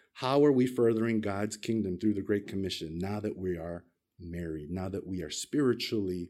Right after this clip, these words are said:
one?" And this is the main reason why God brought woman to man and why we are to get married today as Christians. You guys understand that? Is that cool? Okay, good.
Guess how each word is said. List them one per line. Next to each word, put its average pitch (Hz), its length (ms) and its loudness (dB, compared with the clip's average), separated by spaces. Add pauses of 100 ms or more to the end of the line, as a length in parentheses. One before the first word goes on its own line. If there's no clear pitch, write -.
(560)
one?" 82 480 -8
And 98 160 -2
this 143 200 2
is 151 100 -4
the 151 80 2
main 127 220 4
reason 113 280 0
why 90 120 -4
God 92 480 -6
brought 90 240 -6
woman 80 480 -6 (420)
to - 100 -12
man 85 220 -4
and 78 180 -8
why 90 160 -6
we 90 220 -4
are 80 120 -4
to - 120 -14
get 82 180 -6
married 78 380 -10
today 90 400 -4 (480)
as 78 140 -12
Christians. - 360 -12
You - 60 -6
guys 147 140 12
understand 151 380 6
that? 180 220 6 (260)
Is 113 120 -2
that 139 140 6
cool? 170 340 8
Okay, 147 180 12
good. 147 320 10